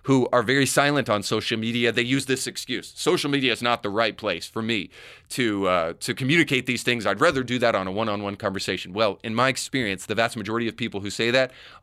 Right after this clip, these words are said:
aren't even doing so in a one-on-one conversation. They're not talking about it at all, and they're just using excuses. And I would argue this, that if you love growing,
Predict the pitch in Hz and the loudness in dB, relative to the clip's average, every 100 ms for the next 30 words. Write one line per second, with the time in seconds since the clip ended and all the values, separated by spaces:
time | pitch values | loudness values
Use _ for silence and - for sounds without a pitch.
0 | - 143 151 - 139 123 110 123 123 - | 0 2 2 2 0 0 0 0 0 -2
1 | 117 110 95 110 113 107 110 104 104 104 | -2 -2 -2 -2 0 -2 -2 -6 -4 -6
2 | 98 95 107 104 101 95 120 123 113 107 | -4 -2 -2 -2 -6 -2 -2 0 -2 -2
3 | 110 101 104 101 101 - 117 113 120 98 | -4 -2 0 0 -2 2 0 0 -6 -8
4 | 90 143 117 - 113 113 107 107 95 - | -4 -2 -2 -4 -6 -4 -4 -4 -6 -4
5 | 123 - 85 - - - - 107 127 147 | -4 -4 -10 -14 -20 -20 -6 0 4 6
6 | 131 113 120 107 - - - - 107 104 | 6 4 2 0 -2 -10 -16 -8 -2 0
7 | 101 107 98 107 110 101 104 104 131 | 0 -4 0 2 2 0 0 2 0